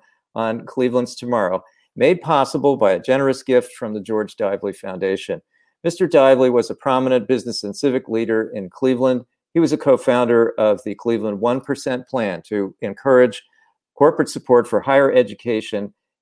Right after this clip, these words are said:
and he participated in Cleveland Now, Cleveland Tomorrow, and other improvement, urban improvement efforts.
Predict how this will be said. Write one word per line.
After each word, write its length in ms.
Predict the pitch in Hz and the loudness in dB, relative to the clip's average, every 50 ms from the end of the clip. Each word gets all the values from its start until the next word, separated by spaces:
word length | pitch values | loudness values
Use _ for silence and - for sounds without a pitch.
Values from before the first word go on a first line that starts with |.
| _ | _
and 240 | - 120 120 123 127 | -6 -4 -4 -2 -2
he 120 | 117 123 117 | -4 -6 -6
participated 800 | 117 - 110 - - 127 - - - - 117 110 107 110 110 - | -4 -6 -6 -4 -4 -6 -8 -8 -4 -2 0 2 2 0 -2 -2
in 380 | - 123 117 110 104 107 101 - _ | -4 -4 -4 -2 -4 -4 -8 -10 _
Cleveland 480 | - - 120 113 107 101 113 110 104 | -8 -4 -4 -4 -2 -2 -2 -2 -2
Now, 420 | 107 117 113 113 110 107 107 104 - _ _ _ _ _ _ _ _ - - | -2 0 0 0 2 0 0 -2 -4 _ _ _ _ _ _ _ _ -20 -4
Cleveland 300 | - 131 127 113 117 113 | 0 0 2 2 0 -2
Tomorrow, 360 | - 113 113 113 107 107 107 | -2 -2 0 2 2 2 2
and 180 | 107 113 117 113 | 2 0 -2 0
other 280 | - 160 160 165 156 143 | 2 2 4 4 4 2
improvement, 500 | 135 - - 139 127 113 117 117 113 - | 0 -2 -2 -2 -2 0 0 -4 -4 0
urban 280 | - 127 127 117 123 113 | 2 2 2 2 2 0
improvement 460 | 107 107 - - 117 104 98 104 85 - | -2 -4 -4 -4 -4 -4 -4 -6 -4 0
efforts. 480 | 120 117 113 - 101 92 90 - - | 0 0 0 0 -6 -8 -8 -12 -20